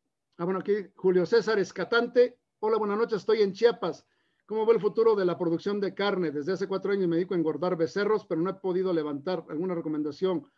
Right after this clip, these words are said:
Todos esos negocios de la carne, ¿cómo se pueden levantar? En la, la mayor recomendación que siempre se hace en esto es precisamente irte a mercados de nicho, a mercados gourmet, a mercados de valor agregado. Entre más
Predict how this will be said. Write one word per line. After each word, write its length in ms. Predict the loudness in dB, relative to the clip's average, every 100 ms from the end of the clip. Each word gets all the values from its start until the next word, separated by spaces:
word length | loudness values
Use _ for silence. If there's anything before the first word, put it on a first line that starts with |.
| _ _ _ _ _
Todos 200 | 0 2
esos 200 | 2 2
negocios 420 | 2 6 4 4 0
de 80 |
la 160 | 0 0
carne, 500 | 2 2 2 -4 -6 _ _ _ _ _ _
¿cómo 180 | -2 -2
se 80 | 0
pueden 220 | 0 0
levantar? 560 | 0 0 0 0 0 0
En 100 | 0
la, 400 | 0 -2 -4 -4
la 200 | -6 -4
mayor 220 | 0 0
recomendación 440 | 0 0 -2 -4
que 80 | -6
siempre 240 | -4 -4 -4
se 120 | -4
hace 180 | -4 -2
en 80 |
esto 360 | -2 -4 -10 -16 _ _ _ _ _
es 360 | -2 -2 -2 -18 _
precisamente 880 | -8 -6 -2 -2 0 -2 0 -2 -2
irte 300 | -2 -2 0
a 40 | -2
mercados 560 | -2 0 2 2 0 0
de 140 | 0
nicho, 480 | 2 0 -2 -4 -4
a 60 | -6
mercados 480 | -6 -4 0 -2 -2
gourmet, 420 | -2 0 2 0
a 40 | -2
mercados 460 | -6 -2 0 0
de 80 | 0
valor 260 | -4 -4 -4
agregado. 580 | -4 -6 -4 -4 -6 _ _ _ _ _ _ _
Entre 640 | 2 2 2 4 4 2 _
más 760 | -2 2 6 4 4 -2 -16 -20